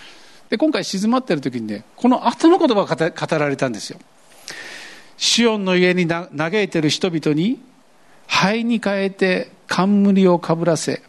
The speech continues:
嘆きに変えて喜びの香油を、暗い心に変えて賛美の衣をまとわせるために、彼らは主が輝きを表すために植えられた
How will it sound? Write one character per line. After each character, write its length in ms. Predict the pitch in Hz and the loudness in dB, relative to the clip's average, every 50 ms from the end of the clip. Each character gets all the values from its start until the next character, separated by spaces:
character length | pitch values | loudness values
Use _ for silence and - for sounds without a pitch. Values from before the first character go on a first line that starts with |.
| _ _ _ _ _ _ - 135 | _ _ _ _ _ _ -4 -4
嘆 340 | 156 160 160 196 262 269 - | -4 -4 -4 -4 -6 -4 0
き 120 | - 269 | 2 2
に 180 | 254 226 190 151 | 4 4 2 2
変 200 | - 156 151 151 | 0 0 0 0
え 60 | 151 | -2
て 260 | 147 - 220 214 196 | 0 0 2 2 2
喜 120 | - - - - 190 208 202 - 196 190 | 2 2 4 4 4 4 2 2 0 2
び 100 | 190 180 | 2 2
の 160 | 185 175 175 | 2 0 0
香 140 | - - 170 165 165 | 0 2 2 4 4
油 200 | 165 156 156 151 | 4 4 4 4
を、 180 | 151 147 - - - - - - - - - - - | 4 4 2 -2 -8 -20 -18 -18 -20 -20 -20 -6 -2
暗 240 | - 180 208 196 185 | 0 2 2 0 0
い 100 | 175 - | -2 -4
心 320 | - 165 156 185 175 170 | -4 -2 0 2 2 4
に 140 | 156 156 143 | 4 2 2
変 240 | - 160 156 151 151 | 2 0 -2 -2 -2
え 60 | 147 | -2
て 260 | - 165 165 165 160 | -2 -2 -2 -2 -2
賛 360 | - - 202 240 285 302 269 | -4 -4 -4 -4 -2 -2 0
美 120 | 226 214 185 | 0 2 2
の 320 | 170 160 160 - - - - - - - - - - | 2 2 0 0 -4 -8 -18 -20 -20 -20 -20 -20 -10
衣 400 | - - 156 170 175 170 165 165 | -4 0 2 2 2 2 2 2
を 300 | 175 202 240 247 - - - | 4 4 4 4 2 2 0
ま 120 | 135 135 | 0 0
と 160 | 135 - 175 170 | 2 2 2 2
わ 100 | 165 160 | 2 2
せ 140 | - 165 | 2 0
る 120 | 151 139 131 | 0 0 0
た 120 | - 127 | -2 -2
め 140 | 120 123 120 | -4 -2 0
に、 200 | 123 170 233 - - - - - - - - - - - - - - - - - - | 0 0 0 -2 -4 -12 -20 -20 -20 -20 -20 -20 -20 -20 -20 -20 -20 -20 -20 -18 -10
彼 240 | - 196 196 202 185 | -6 -4 -4 -4 -4
ら 120 | 180 170 | -4 -2
は 280 | 160 156 151 147 - - - _ _ _ - - _ _ _ - | -2 -2 -2 -2 -4 -8 -16 _ _ _ -20 -20 _ _ _ -6
主 200 | - - - 226 | -2 0 2 2
が 220 | 202 185 165 156 | 2 2 0 -2
輝 380 | 147 - 160 156 175 185 190 185 | -4 -4 -2 0 0 0 0 -2
き 160 | - - 185 180 | -2 0 2 2
を 160 | 180 175 160 | 4 4 4
表 300 | 156 165 185 190 196 190 | 2 2 2 2 2 0
す 120 | - - | -2 -4
た 120 | - 165 156 | -4 -4 -2
め 140 | 156 151 | 0 0
に 280 | 156 165 185 196 - - - - | 0 2 0 0 -2 -4 -8 -2
植 140 | 127 135 156 | 0 2 2
え 60 | 180 | 4
ら 120 | 180 190 175 | 2 2 0
れ 120 | 170 160 | -2 -4
た 340 | 151 - 170 156 156 - - | -4 -4 -2 -2 -2 -4 -8